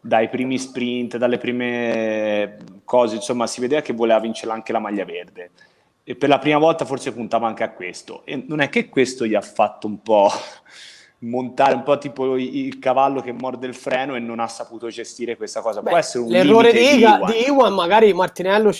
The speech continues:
Speaker 2: eh, Silvio ce lo
Speaker 1: Eh.
Speaker 2: riesce a spiegare
Speaker 1: Eh,
Speaker 2: da, da, da
Speaker 1: esatto.
Speaker 2: velocista.
Speaker 1: No, sì, anche tecnicamente, infatti, beh, mm, bello anche questo spunto. Però n-, può essere anche un limite di, di Caleb questo qua, cioè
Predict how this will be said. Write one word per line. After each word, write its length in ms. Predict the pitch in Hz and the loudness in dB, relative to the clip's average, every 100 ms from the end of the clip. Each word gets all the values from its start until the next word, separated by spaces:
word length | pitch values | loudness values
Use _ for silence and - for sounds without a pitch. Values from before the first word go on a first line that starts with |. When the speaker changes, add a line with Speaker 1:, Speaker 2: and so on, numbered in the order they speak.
| - | -2
Speaker 2:
eh, 240 | 180 170 | -2 0
Silvio 320 | 165 220 202 208 | 0 -2 2 0
ce 120 | 165 | 0
lo 80 | 160 | -2
Speaker 1:
Eh. 40 | |
Speaker 2:
riesce 280 | 165 160 - | -2 -4 -6
a 20 | |
spiegare 520 | 160 - 165 170 165 170 | -12 -10 0 2 4 6
Speaker 1:
Eh, 20 | |
Speaker 2:
da, 60 | 147 | 6
da, 60 | 127 | 4
da 40 | |
Speaker 1:
esatto. 360 | 127 165 131 170 | 2 0 -2 -2
Speaker 2:
velocista. 560 | 185 185 - 214 214 180 | -4 -6 -4 0 0 2
Speaker 1:
No, 240 | 160 - - _ _ | -2 -4 -18 _ _
sì, 180 | - 190 | -10 -4
anche 240 | 139 135 151 | -4 -4 -8
tecnicamente, 760 | 156 - 156 151 147 131 113 | -8 -8 -8 -4 -6 -6 -10
infatti, 340 | 113 - - 113 | -8 -6 -6 -10
beh, 240 | 120 95 | -8 -10
mm, 460 | 120 117 107 113 107 | -10 -12 -12 -12 -2
bello 220 | 120 131 | 0 0
anche 200 | - 120 | -8 -10
questo 280 | 120 - 123 | -10 -6 -8
spunto. 500 | - 113 101 90 - - | -6 -10 -10 -16 -18 -18
Però 160 | - 147 | 0 2
n-, 240 | 131 131 - | 2 -4 -2
può 100 | 180 | 2
essere 300 | 196 - 135 | 2 0 -4
anche 180 | 117 127 | -6 -8
un 80 | |
limite 460 | 120 123 110 98 104 | -6 -4 -6 -8 -10
di, 340 | 101 98 95 | -6 -6 -6
di 160 | 95 98 | -6 -6
Caleb 520 | 113 101 92 90 90 | 0 0 0 -4 -10
questo 240 | 85 90 - | -12 -14 -6
qua, 240 | 101 90 90 | -2 -2 -4
cioè 360 | 110 95 85 | -4 -2 -2